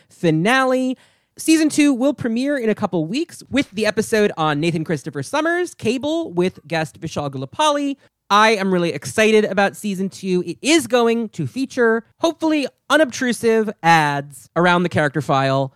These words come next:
As I said at the beginning of the episode, if you would like to never have ads,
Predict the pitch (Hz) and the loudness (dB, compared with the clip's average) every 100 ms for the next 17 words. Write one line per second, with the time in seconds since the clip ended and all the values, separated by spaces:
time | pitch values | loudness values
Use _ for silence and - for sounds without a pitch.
0 | - 160 170 165 160 165 151 147 156 160 | 0 0 2 0 0 0 0 2 0 -2
1 | - 147 - 285 330 220 226 240 175 175 | -2 -2 -2 -4 -4 -2 -4 -2 -2 -2
2 | 190 196 - 170 156 262 269 175 160 147 | -4 -6 -2 -2 0 0 0 2 0 0
3 | 156 147 147 151 - | -2 -2 -6 -12 -20